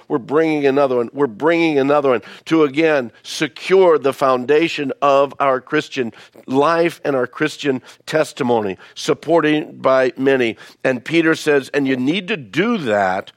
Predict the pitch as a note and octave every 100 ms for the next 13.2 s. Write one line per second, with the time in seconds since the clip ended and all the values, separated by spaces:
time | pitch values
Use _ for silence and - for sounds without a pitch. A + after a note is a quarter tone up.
0 | _ _ B2+ C#3 C#3 - C3 G2+ D#3+ F3+
1 | D3+ G2+ G#2 - A#2 D#3 D3+ C3 - _
2 | - A3 A3+ F3+ C3+ C3+ - - _ _
3 | - C#3+ C3 F#3 F3 C3 G#2 F#2 - -
4 | _ _ - C#3 - F3+ E3+ D#3 D3 C#3+
5 | - C3 A2 - _ - C#3+ - - F3+
6 | - A#2+ F#2 - - - _ _ _ _
7 | _ _ _ _ _ _ _ _ _ _
8 | _ _ _ _ - E3 F3 F3+ D3+ D3
9 | C#3+ C3+ A#2+ A2 D3 C#3 - C#3 - C3
10 | F#2+ - - - D3 D3+ E3+ D#3 B2 D3
11 | - B2 F#2+ G2+ D#3 C#3+ A#2+ - _ _
12 | _ A#2 C#3 C#3 - A2 G#2 C#3 D3+ B2
13 | G#2